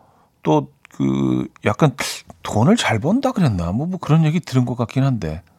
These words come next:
예. 맞아요. 또, 또 무슨 뭐, 어, 얼굴이 그 V라인이면은 뭐, 말려눈이 안 좋다 뭐 이런 얘기도 <laughs> 들은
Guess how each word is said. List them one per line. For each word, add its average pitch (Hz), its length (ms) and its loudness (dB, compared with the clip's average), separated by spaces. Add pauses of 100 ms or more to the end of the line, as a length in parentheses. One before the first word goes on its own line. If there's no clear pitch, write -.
(160)
예. 90 40 -4 (1700)
맞아요. 80 520 0
또, 62 100 -4 (280)
또 73 160 2
무슨 131 340 4
뭐, 120 320 6 (720)
어, 95 1300 0 (180)
얼굴이 127 480 2
그 123 640 2
V라인이면은 127 1120 2
뭐, 156 220 -2 (1160)
말려눈이 190 640 2
안 101 140 0
좋다 113 300 -2
뭐 98 120 -2
이런 156 220 4
얘기도 131 240 2
<laughs> - 20 0
들은 - 160 -4